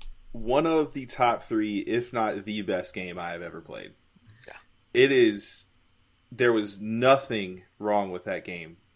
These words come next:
Speaker 1: like, finding things to say that were wrong with that game just feels so nitpicky that it's not even worth it.
Speaker 2: Yeah.
Speaker 1: The combat's amazing. The story is amazing. The world is amazing.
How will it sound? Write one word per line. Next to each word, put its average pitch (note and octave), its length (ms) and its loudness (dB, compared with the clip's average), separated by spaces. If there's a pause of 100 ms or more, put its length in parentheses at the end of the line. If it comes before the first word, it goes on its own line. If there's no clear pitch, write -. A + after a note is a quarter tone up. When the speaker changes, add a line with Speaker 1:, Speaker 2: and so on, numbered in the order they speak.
(140)
Speaker 1:
like, - 300 -4
finding D3 480 2
things C#3+ 520 -6 (680)
to B2 140 -2
say A#2+ 420 4
that C3 180 2
were C#3+ 160 4
wrong C#3 240 2
with C#3+ 140 -4
that C#3+ 200 0
game C#3+ 440 -4 (200)
just B2+ 300 -2
feels C3+ 560 2
so B2+ 420 2
nitpicky A#2+ 760 -2
that A2 160 0
it's G#2 180 -4
not G#2 180 -2
even F#2+ 220 -6
worth D#2 220 -12
it. - 140 -20 (580)
Speaker 2:
Yeah. - 140 -16
Speaker 1:
The A2 160 0
combat's B2+ 760 2
amazing. A2 800 -2
The A2 400 0
story A#2+ 720 2
is A2 200 0
amazing. G2 640 -6
The G2 100 -4
world C3 640 0
is F2+ 180 -4
amazing. D#2 560 -14